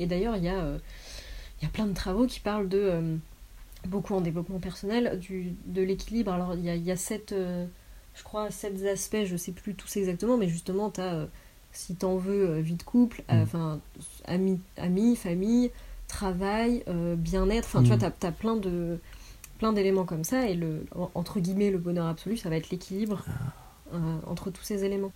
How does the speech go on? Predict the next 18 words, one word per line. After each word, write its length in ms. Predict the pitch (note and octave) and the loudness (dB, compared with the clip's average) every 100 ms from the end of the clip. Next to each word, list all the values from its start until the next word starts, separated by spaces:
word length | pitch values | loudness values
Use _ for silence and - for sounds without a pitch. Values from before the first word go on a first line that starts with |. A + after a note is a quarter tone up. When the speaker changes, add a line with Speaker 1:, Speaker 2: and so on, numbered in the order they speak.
| - - | -10 -4
Speaker 1:
T'as 140 | F#3+ | -2
beaucoup 420 | F3+ A3+ A3+ A#3+ | 2 0 0 0
moins 160 | A#3+ B3+ | 2 2
la 140 | G3+ | 0
scission 480 | F#3 - - B3 B3+ | -2 -6 -2 2 2
entre 240 | G3 - A3+ | 0 0 0
vie 320 | G#3+ G3+ G#3 | 0 -4 -8
pro 260 | - B3+ B3+ | -2 4 6
et 60 | |
vie 140 | G3+ G#3 | 4 0
perso. 360 | G#3 - G3+ - - - | -6 -6 -8 -8 -6 6
Speaker 2:
Mhm. 240 | A2+ G#2 G2+ - | 8 8 4 -2
Speaker 1:
Euh, 140 | F3+ E3+ | -2 -2
ce 80 | - | -2
qui, 120 | F#3+ | 0
moi, 260 | F#3+ G#3 F#3 | 2 4 2
est 40 | |
un, 200 | D#3 D#3 | 0 -2